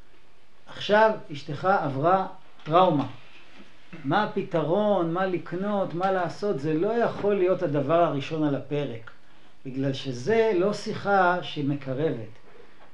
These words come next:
היא נשארת לבד עם הבעיה ומה שעבר עליה, היא צריכה לשתף עכשיו, זה לא מעניין אותה עכשיו מה תקנה, לא תקנה, מכונה, היא לא מכונה.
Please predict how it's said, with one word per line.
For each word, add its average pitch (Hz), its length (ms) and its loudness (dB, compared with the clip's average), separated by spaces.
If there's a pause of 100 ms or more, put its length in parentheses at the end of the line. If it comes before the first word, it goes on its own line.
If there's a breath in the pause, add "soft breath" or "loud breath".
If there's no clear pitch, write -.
(180)
היא 214 180 0
נשארת 156 520 -2
לבד 247 380 2
עם 202 160 -2
הבעיה 208 460 2
ומה 185 200 -2
שעבר 220 300 0
עליה, 220 260 4
היא 143 120 0
צריכה 190 180 -2
לשתף 214 460 2
עכשיו, 147 340 -2
זה 156 100 -2
לא 208 100 0
מעניין 240 400 4
אותה 254 220 4
עכשיו 165 240 2
מה 170 220 0
תקנה, 190 500 -4
לא 196 220 4
תקנה, 190 420 -4
מכונה, 160 500 0
היא 180 140 4
לא 190 100 0
מכונה. 185 460 -4